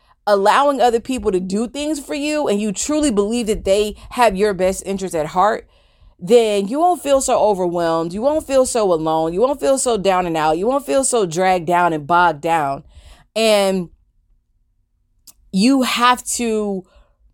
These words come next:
put yourself out there. I know it's hard to say that, but you have to put yourself out there. And a lot of us don't want to put ourselves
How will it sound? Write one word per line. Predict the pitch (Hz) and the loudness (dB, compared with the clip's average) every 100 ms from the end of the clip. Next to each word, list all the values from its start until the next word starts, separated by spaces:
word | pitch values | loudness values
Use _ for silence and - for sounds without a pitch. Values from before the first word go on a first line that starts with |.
| _ _ - | _ _ -12
put | - 294 - | 2 2 4
yourself | 226 - 196 190 - | 2 2 -2 -2 0
out | 160 151 | 0 -2
there. | 120 127 117 | -8 -12 -10
I | - 233 | -2 0
know | 226 233 | 4 4
it's | 214 - | 2 0
hard | 208 190 | -2 -2
to | 175 | -4
say | 165 175 | -4 -2
that, | 175 170 | 0 0
but | 170 | -2
you | 175 175 | -4 -6
have | 196 208 | -2 -2
to | 202 | -2
put | 190 190 | -6 -6
yourself | 170 - 160 - | -6 -6 -4 -2
out | 147 139 | -2 -2
there. | 147 151 - | -4 -4 -4
And | 165 | -2
a | |
lot | 170 196 | 2 2
of | 196 | 2
us | 170 | -2
don't | 160 156 180 | -4 -2 -2
want | 175 | -2
to | 170 | -6
put | 185 160 | -4 -4
ourselves | 156 156 147 | -4 -6 -6